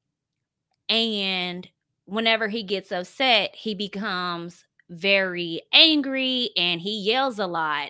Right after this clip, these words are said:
and he may say things that are belittling. Um, and he may call them out of their names or use vulgar language whenever he's angry. Um, so this particular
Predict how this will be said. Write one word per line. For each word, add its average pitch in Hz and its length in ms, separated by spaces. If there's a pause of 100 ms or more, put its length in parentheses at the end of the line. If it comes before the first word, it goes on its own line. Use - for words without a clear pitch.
and 180 360
he 214 160
may 202 260
say 202 280
things 196 520
that 180 160
are 180 100
belittling. 175 760 (380)
Um, 170 500
and 180 240
he 202 220
may 185 380
call 180 280
them 196 140
out 196 160
of 202 80
their 233 160
names 220 560
or 180 180
use 185 440
vulgar 180 400
language 165 680 (680)
whenever 185 440
he's 214 300
angry. 247 500 (1000)
Um, 240 160
so 254 180
this 285 220
particular 226 800